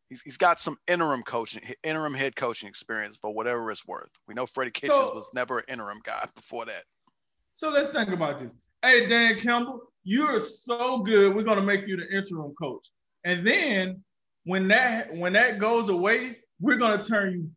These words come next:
Speaker 2: back into a tight end coach. Thanks, Dan. Like, I don't get, uh, <laughs> I mean, <laughs> I don't get it. This, now this one is by far the worst hire of the three. This joint gonna get a four on my scale. I'm telling you that right now.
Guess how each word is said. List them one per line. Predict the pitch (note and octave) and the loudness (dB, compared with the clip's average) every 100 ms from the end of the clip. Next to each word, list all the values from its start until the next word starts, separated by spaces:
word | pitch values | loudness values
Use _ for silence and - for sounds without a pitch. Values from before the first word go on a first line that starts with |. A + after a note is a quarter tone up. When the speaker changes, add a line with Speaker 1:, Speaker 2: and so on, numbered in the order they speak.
| - | 2
Speaker 2:
back | B3+ A#3 G#3 | 4 4 2
into | E3 F#3 | -2 -2
a | D#3+ | -2
tight | F3 E3 D#3+ | 0 2 2
end | D3+ C3+ - | -2 -4 -8
coach. | C#3 A2+ - - | -8 -8 -10 0
Thanks, | G3+ D#3+ | 2 2
Dan. | D3 D#3+ D#3+ E3 _ _ | 0 2 2 -2 _ _
Like, | - D4+ D4 | 0 0 4
I | E4+ | 4
don't | G4+ F#4+ | 2 -2
get, | A#4+ - D#4 C#4+ - _ _ _ F#3 | -4 -4 -4 -4 -6 _ _ _ -12
uh, | - | -4
<laughs> | F4+ | -2
I | D#4 | 0
mean, | D#4 - - G#4+ - - _ _ - - - A3 - - - _ _ - | 0 -4 -2 -2 -2 -8 _ _ -20 -16 -12 -6 -6 -6 -10 _ _ -4
<laughs> | C#4+ - G#4+ G#3+ | -2 4 4 4
I | A#3 | 4
don't | C#4 A3+ F#3 | 4 4 2
get | C4 G3 | 2 2
it. | - - _ D3+ | 0 -10 _ -8
This, | D3+ D4+ C5+ - - - | 2 6 6 4 -4 -2
now | G3+ G3+ E3+ | 2 4 2
this | F3+ E4+ - | 2 2 0
one | G3+ D#3 D#3 | -6 -8 -4
is | F#3 E3+ | -2 0
by | F3+ F3 F3+ | 2 2 2
far | E3+ D3 | -2 -2
the | F#3+ F3 | -2 0
worst | C#3 - | -2 -2
hire | E3 D#3 C#3+ C#3 | -2 0 0 -2
of | C3 | -6
the | B2 - | -8 -10
three. | C3 A2+ _ - | -10 -12 _ 0
This | C4 D#4+ | 0 0
joint | A#3+ F#3 D#3+ | 0 -2 -2
gonna | E3 D#3 | -4 -2
get | D3 D#3 | -2 -2
a | C#3 | -2
four | G3 F3+ D3 | 0 0 0
on | C3 | -4
my | |
scale. | B2+ - C#3 C3 | -10 -6 -6 -4
I'm | G3+ | -6
telling | G#3+ E3+ | -4 0
you | D#3+ | 0
that | D#3+ C3+ | -2 -4
right | C3 C3 | -6 -6
now. | C#3 A#2+ | -10 -10